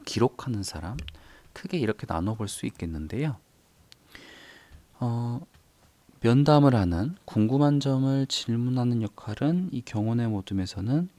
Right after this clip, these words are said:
경호가 하기로 했네요. 그 다음 사진을 찍는 역할은 지혜가 하기로 했고요.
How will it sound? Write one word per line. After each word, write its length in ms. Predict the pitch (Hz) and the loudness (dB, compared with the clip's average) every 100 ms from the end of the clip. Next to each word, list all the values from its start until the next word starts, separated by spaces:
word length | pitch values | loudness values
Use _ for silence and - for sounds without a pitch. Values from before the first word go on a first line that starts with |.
| _ | _
경호가 720 | - 98 104 110 107 151 175 180 _ | -4 0 2 0 0 -2 -2 -8 _
하기로 460 | - 101 98 98 98 | -8 -4 -4 -4 -4
했네요. 540 | 123 127 90 85 170 - _ _ _ _ - - - - - - | -2 0 0 -2 -6 -10 _ _ _ _ -20 -20 -20 -20 -20 -20
그 100 | - | -12
다음 200 | - 92 | -4 -2
사진을 500 | 95 131 135 139 131 | -2 -4 0 2 2
찍는 380 | 127 123 110 110 | 0 0 2 0
역할은 720 | 95 - - 101 110 160 190 - | -2 -6 -10 -6 -2 0 -2 -2
지혜가 680 | - 139 101 104 104 147 139 | -4 -2 0 -2 -2 -2 -4
하기로 280 | - 104 110 | -4 -6 -6
했고요. 460 | 113 - 101 120 | -8 -6 -4 -4